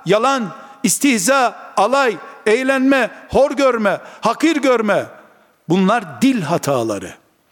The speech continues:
Dil afetleri İmam Gazali'nin deyimiyle rahmetullahi aleyh. Ve kardeşlerim, seninle ilgili olmayan bir şeyi terk etmen İslam kalitesini gösteriyor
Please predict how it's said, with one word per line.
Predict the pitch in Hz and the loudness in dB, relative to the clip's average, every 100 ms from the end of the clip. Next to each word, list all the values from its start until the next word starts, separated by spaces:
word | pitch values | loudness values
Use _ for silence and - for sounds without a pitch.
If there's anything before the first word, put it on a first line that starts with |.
| _ - - 151 | _ -20 -4 -2
Dil | 311 285 240 | 0 2 0
afetleri | 185 196 - 175 160 131 - - | 0 -4 0 0 2 0 -6 -4
İmam | 165 170 165 | 0 0 0
Gazali'nin | 156 139 156 143 143 135 | 0 2 0 0 -2 -2
deyimiyle | 139 131 127 127 117 - - - | -2 -2 -2 -4 -4 -8 -12 -8
rahmetullahi | 147 165 135 135 120 104 117 | -6 -6 -6 -4 -6 -6 -12
aleyh. | 98 87 - _ _ _ _ _ _ _ _ _ _ _ _ - | -14 -16 -20 _ _ _ _ _ _ _ _ _ _ _ _ 0
Ve | 175 175 170 | 0 0 -4
kardeşlerim, | 151 170 160 147 165 160 156 160 _ - _ _ _ _ _ | -4 -2 -2 -2 -2 -2 -2 -8 _ -20 _ _ _ _ _
seninle | - - 180 208 196 180 170 | -6 -2 0 2 2 2 2
ilgili | 175 180 170 180 175 | 2 0 0 0 2
olmayan | 175 175 165 156 151 143 131 113 131 | 2 2 2 2 2 0 -2 -4 -2
bir | 180 160 | 0 0
şeyi | - 160 147 139 | -2 0 0 -2
terk | - 208 175 170 | 0 0 0 -2
etmen | 156 - 165 233 233 - - _ _ _ | -2 -2 -2 -2 -4 -8 -20 _ _ _
İslam | 180 - 175 165 170 139 | -6 -4 -2 0 0 -2
kalitesini | 143 143 131 131 - 143 | -2 -2 -2 -4 -2 -2
gösteriyor | 139 127 - 135 123 131 | 0 -2 -2 -4 -2 -2